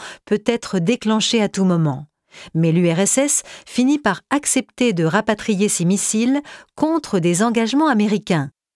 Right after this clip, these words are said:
la garantie qu'ils n'interviendront pas à Cuba pour renverser Castro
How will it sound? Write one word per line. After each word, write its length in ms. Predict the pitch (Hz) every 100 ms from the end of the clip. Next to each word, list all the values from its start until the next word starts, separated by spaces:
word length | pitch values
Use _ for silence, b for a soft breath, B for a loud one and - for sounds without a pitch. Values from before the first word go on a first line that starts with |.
| _ _ -
la 160 | 151 147
garantie 680 | 220 214 220 214 262 311 - _ _
qu'ils 240 | 196 185
n'interviendront 720 | 208 285 311 285 233 202 214
pas 180 | 202 208
à 80 | 175
Cuba 440 | - 208 180 185
pour 200 | - 156
renverser 460 | 139 208 208 196 196
Castro 600 | - 214 - - 175 220